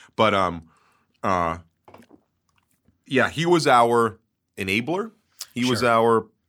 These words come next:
Speaker 2: It's
Speaker 1: you
Speaker 2: that
Speaker 1: know.
Speaker 2: weird a time when you couldn't just go into a liquor store, 'cause we've been old now for twenty plus years, old enough to
Speaker 1: I
Speaker 2: drink.
Speaker 1: think we've been drinking longer now than we haven't.
Speaker 2: Oh, totally.
Speaker 1: Yeah, so, I
Speaker 2: Absolutely.
Speaker 1: mean, y-, y-, y-,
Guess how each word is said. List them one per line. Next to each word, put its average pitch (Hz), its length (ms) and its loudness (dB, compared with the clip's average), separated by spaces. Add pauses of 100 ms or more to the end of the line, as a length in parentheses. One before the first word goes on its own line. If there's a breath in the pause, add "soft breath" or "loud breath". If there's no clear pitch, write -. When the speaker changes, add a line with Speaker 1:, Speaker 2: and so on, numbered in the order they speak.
(200)
Speaker 2:
It's 117 100 -10
Speaker 1:
you 123 60 0
Speaker 2:
that 107 60 2
Speaker 1:
know. 104 80 0
Speaker 2:
weird 170 260 -2
a 131 40 -8
time 143 400 -6
when 127 180 -4
you 120 280 -6 (140)
couldn't 175 320 -6
just - 260 -10
go 127 220 -8
into 123 320 -8
a - 20 -10
liquor 107 320 -12
store, - 280 -14
'cause 147 140 -12
we've 165 140 -6
been 147 100 -4
old 147 260 -2
now 101 300 -8 (420 soft breath)
for 101 360 -10
twenty 131 280 -4
plus 113 300 -8
years, 95 340 -8
old 120 140 -10
enough 107 120 -10
to 117 100 0
Speaker 1:
I - 40 4
Speaker 2:
drink. 123 60 -2 (140)
Speaker 1:
think - 20 -14
we've 208 180 -4
been 151 160 -2
drinking 175 500 -2
longer 139 460 0
now 107 260 0
than 104 120 -4
we 104 140 -4
haven't. 135 360 -6 (520)
Speaker 2:
Oh, 110 220 -4
totally. 101 400 -8
Speaker 1:
Yeah, 135 200 -2
so, 110 180 -2
I 98 60 2
Speaker 2:
Absolutely. 101 160 0
Speaker 1:
mean, 101 40 -6
y-, 107 60 -6
y-, 117 380 -4
y-, 113 60 -8